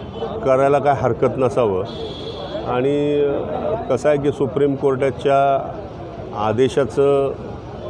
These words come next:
पालनच करावं लागेल, पण ते करत असताना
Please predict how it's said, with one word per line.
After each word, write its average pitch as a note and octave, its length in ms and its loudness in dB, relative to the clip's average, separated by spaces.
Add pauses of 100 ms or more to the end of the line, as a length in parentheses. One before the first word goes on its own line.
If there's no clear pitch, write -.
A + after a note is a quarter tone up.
(240)
पालनच C3 460 2
करावं A#2 280 4
लागेल, G2+ 340 2 (500)
पण C3 160 2
ते C#3+ 160 2
करत C#3 360 2
असताना B2 540 0